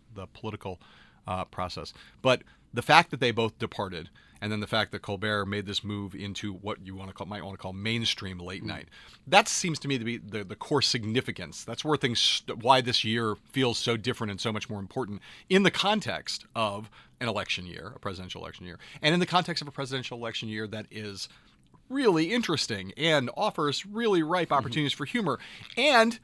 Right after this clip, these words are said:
Speaker 1: on top of that, is a year that features Donald Trump,
Speaker 2: <laughs> Yes.
Speaker 1: who is, like, the candidate that all of
Speaker 2: Yeah.
Speaker 1: these people, whether they are more political or less political, have been kind of having, you know, quasi-sexual fantasies about having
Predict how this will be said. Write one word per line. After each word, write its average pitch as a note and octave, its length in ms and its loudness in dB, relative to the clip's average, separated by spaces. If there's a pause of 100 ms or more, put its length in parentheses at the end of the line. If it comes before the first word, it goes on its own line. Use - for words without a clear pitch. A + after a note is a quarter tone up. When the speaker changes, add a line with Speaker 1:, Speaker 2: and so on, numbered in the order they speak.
(180)
Speaker 1:
on A3+ 100 0
top D4 220 6
of A#3+ 120 -4
that, A#3+ 200 8 (540)
is C4 100 -2
a C#4+ 60 0
year B3 180 4
that A#3+ 120 2
features A3+ 340 0 (160)
Donald G#2+ 320 0
Trump, C3+ 360 4
Speaker 2:
<laughs> C3+ 140 0
Yes. C3 140 2
Speaker 1:
who C4 120 8
is, A#3 120 6
like, A#3 160 8
the A3 80 8
candidate A3 500 4
that G3 180 6
all G3+ 400 8
of D#3 80 6
Speaker 2:
Yeah. F#2 60 -4
Speaker 1:
these A#2+ 200 2
people, G#2+ 360 -4
whether B2+ 220 4
they A#2 160 2
are A2+ 80 4
more E3 260 6
political F3+ 380 0
or B2+ 60 4
less B2+ 180 2
political, A#2+ 400 -2 (220)
have F#3 200 2
been D3 160 2
kind E3 640 0
of A#2 200 4
having, G2+ 680 -6
you A#2 80 -8
know, G2 260 -8 (180)
quasi-sexual D#3 1080 0
fantasies D#3 520 -2
about G#2 220 -6
having A#2 400 -4